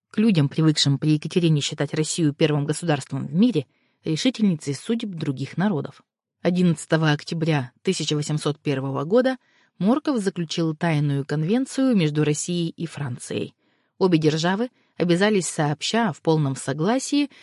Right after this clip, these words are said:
покончить дело о вознаграждении германских владельцев вследствие Люневильского мира. Причём выражено было желание допускать как можно менее перемен в государственном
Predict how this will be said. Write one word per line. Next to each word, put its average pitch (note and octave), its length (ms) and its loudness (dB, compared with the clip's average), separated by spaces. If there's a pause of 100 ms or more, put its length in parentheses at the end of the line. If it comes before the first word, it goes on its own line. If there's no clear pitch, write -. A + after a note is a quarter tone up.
(160)
покончить A#3 640 0
дело A3 420 2
о E3 80 -4
вознаграждении D#3+ 880 2
германских D3+ 680 -2
владельцев F3 580 0 (220)
вследствие B3 680 -2
Люневильского D#3+ 680 0
мира. D3 400 2 (320)
Причём E3 360 0
выражено A3+ 460 2
было E3 200 2
желание D#3+ 520 0
допускать D#3 500 -6
как D3 140 -6
можно D#3+ 280 -2
менее D#3+ 360 0
перемен E3 440 0
в F3+ 60 -2
государственном D#3 720 -4